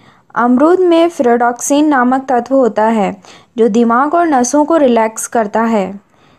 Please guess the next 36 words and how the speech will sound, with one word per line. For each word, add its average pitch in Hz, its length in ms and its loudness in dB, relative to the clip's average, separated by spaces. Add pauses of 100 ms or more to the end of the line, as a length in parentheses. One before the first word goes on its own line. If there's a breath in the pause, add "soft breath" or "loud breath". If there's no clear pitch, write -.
(220 soft breath)
स्किन 311 440 -2
को 381 160 2
चमकदार 240 600 0
बनाएं। 202 460 -2 (440 soft breath)
अगर 277 240 0
हेल्दी 262 480 0
और 339 140 2
अच्छी 311 480 0
स्किन 277 360 -2
पाना 262 320 0
चाहते 247 380 0
हैं, 240 200 0 (340 loud breath)
तो 339 60 0
अमरूद 302 400 2
ज़रूर 262 300 2
खाएं, 202 420 -2 (360 loud breath)
क्योंकि 320 280 0
अमरूद 285 380 2
में 330 140 2
विटामिन 262 520 2
सी, 262 340 -2 (120)
एंटीऑक्सीडेंट 254 1000 0 (100)
और 302 140 0
कैरोटीन 254 600 0
पाए 254 280 0
जाते 226 300 0
हैं, 208 380 -4 (400 loud breath)
जो 339 180 2
स्किन 294 400 0
के 330 140 2
लिए 349 140 2
बहुत 285 340 2
ही 330 80 2
ज़रूरी 247 420 2
तत्व 220 340 -2
हैं। 196 400 -4